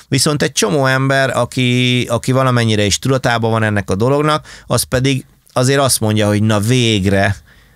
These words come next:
hát kanyarodjunk vissza az elejére ennek a sztorinak kétezer-ötbe, hatba, és, és legyen a Kadaveres az, ami, aminek indult. És én is egy picit azt érzem, és, és hogyha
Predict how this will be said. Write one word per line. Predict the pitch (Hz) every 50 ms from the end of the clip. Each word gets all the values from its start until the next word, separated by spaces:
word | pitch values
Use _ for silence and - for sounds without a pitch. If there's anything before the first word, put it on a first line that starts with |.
| _
hát | - 107 104 - 123 -
kanyarodjunk | 147 143 131 123 117 113 110 117 113 117
vissza | 127 123 120 - -
az | 98 98
elejére | 110 110 104 98 92 90 92 92 95
ennek | 95 98 98 95 -
a | 98
sztorinak | - - - 117 104 95 92 95 92 87
kétezer-ötbe, | - - 107 92 - - - 92 90 87 90 87 90 107 127 139 147 147 151 151 143
hatba, | 131 113 113 123 131 143 143 147 147 151 143 - - - - - - - - - - -
és, | - - 123 123 - - - - _ _
és | - 120 - - -
legyen | - 147 143 120 107
a | 107 101
Kadaveres | - 131 110 101 98 95 98 98 104 98 - 117
az, | 107 98 92
ami, | 104 107 110 117 113
aminek | 107 110 113 120 117 120 117 - -
indult. | 135 127 123 113 107 95 92 82 85 85 80 -
És | 110 - -
én | 156 165
is | 165 127
egy | 139 123
picit | - 135 - - 120 -
azt | 123 123 113 - -
érzem, | 127 123 117 123 120
és, | 120 - - - - - - - - _
és | - 117 104 -
hogyha | - 117 104 - 123 117 117 117 113 113 107 -